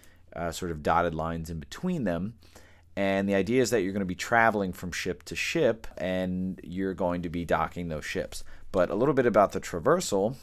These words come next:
uh, it's interesting because everything goes left to right, and you can only travel somewhere left to right. Now, you might go up at an angle or down at an angle, uh, but what's interesting is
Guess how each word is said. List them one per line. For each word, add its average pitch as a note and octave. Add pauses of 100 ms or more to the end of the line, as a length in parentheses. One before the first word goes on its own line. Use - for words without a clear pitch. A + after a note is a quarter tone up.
(160)
uh, E2+
it's E2
interesting G#2+
because F#2
everything A2+
goes F#2+
left E2+
to D#2+
right, F2+ (520)
and F#2
you G2+
can G#2
only A#2
travel F2+
somewhere F2
left D#2+
to C#2+
right. E2+
Now, D#2
you F2+
might F2+
go D#2+
up F2
at E2+
an D#2
angle E2
or D2
down F2+
at D2+
an D2
angle, D2+ (1000)
uh, D#2+
but E2
what's E2+
interesting A#2
is F#2